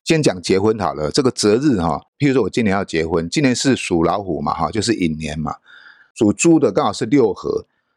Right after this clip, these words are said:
那是不是代表说我今年结婚就会比较好啊？其实也不是这个概念哈。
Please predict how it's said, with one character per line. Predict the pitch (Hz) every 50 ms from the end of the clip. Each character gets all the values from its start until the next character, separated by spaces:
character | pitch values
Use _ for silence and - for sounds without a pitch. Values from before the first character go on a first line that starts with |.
| _
那 | - 185 185
是 | - 208
不 | 196
是 | 185
代 | 208 185
表 | 147 120 117
说 | 110 147 170
我 | 156 120 110
今 | - - 160 156 147
年 | 120 101 98 98 95 - - _ _
结 | - 117 113
婚 | 110 123 120
就 | 113 123 120
会 | 117
比 | 101 - 90
较 | - - 107
好 | - - - - - - _ _ _ _ _ _ _
啊？ | - 82 -
其 | - 156 147
实 | - 170
也 | 156 120
不 | - - - 135
是 | - - 185 -
这 | - 147
个 | 131 117
概 | - - 143 110 107
念 | 123 120 101 92
哈。 | 87 85 85 -